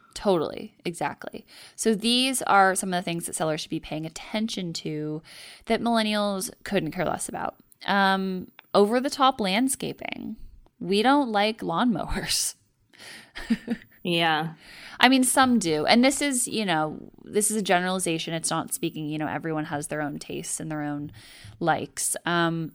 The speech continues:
Speaker 1: but as a whole,
Speaker 2: Do you?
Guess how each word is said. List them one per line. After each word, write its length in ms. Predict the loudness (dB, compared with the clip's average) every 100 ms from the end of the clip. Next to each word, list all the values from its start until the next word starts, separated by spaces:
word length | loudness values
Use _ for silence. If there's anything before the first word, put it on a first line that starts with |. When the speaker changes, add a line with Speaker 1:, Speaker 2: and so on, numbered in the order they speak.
| _
Speaker 1:
but 260 | 2 2 2 _ _ _ -2
as 220 | 2 2 0
a 40 |
whole, 760 | -6 0 4 6 4 4 0 -6 _ _ _ _ _ -2
Speaker 2:
Do 80 | 0
you? 480 | 2 2 2 0